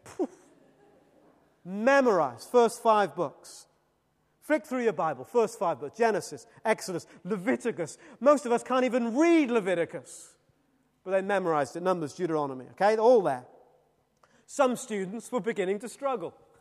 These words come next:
<laughs> not surprisingly. And it was clear that some students, it was clear already by then that some students just wouldn't make the grade.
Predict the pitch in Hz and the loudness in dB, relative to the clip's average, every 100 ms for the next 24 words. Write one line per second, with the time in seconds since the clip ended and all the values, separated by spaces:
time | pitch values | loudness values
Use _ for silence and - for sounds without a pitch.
0 | - - _ - 214 - 180 180 170 135 | -8 -10 _ -6 -6 -6 -6 0 0 -2
1 | 120 120 - _ _ _ _ _ _ _ | -10 -14 -20 _ _ _ _ _ _ _
2 | - 254 277 262 - - 311 359 214 170 | 4 6 8 4 -2 -4 0 2 2 4
3 | 240 240 - _ _ _ _ _ _ - | 2 -2 -20 _ _ _ _ _ _ -4
4 | 233 - 311 320 302 - 214 202 185 220 | -4 0 2 4 0 -4 -6 -4 -4 -8
5 | - - - 208 - 294 294 262 269 269 | -12 -14 -10 -8 -2 2 4 4 4 4
6 | 285 269 254 226 156 156 185 - - 226 | 2 2 -2 -2 -4 -6 -10 -6 -4 -4
7 | - 302 302 - 214 196 190 190 - _ | 0 0 0 -4 -8 -8 -8 -14 -18 _
8 | 240 202 190 262 247 269 226 214 214 214 | 0 0 0 2 2 -2 -2 0 0 -2
9 | - _ _ 208 180 220 190 156 | -10 _ _ -4 4 4 6 2